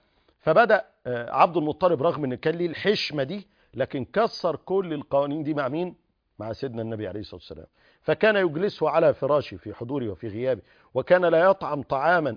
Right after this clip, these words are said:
إلا والنبي عليه الصلاة والسلام قاعد جنبه. يعني كان بيحب سيدنا النبي عليه الصلاة والسلام حب خاص.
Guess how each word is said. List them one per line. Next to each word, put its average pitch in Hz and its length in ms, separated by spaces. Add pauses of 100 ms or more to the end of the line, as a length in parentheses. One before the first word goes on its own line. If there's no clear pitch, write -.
إلا 156 160
والنبي 135 340
عليه 127 200
الصلاة 131 300
والسلام 123 520
قاعد 120 220
جنبه. 139 240
يعني 156 180
كان 160 260 (420)
بيحب 123 500
سيدنا 123 320
النبي 123 320
عليه 135 160
الصلاة 131 200
والسلام 135 380 (220)
حب 120 300
خاص. 139 380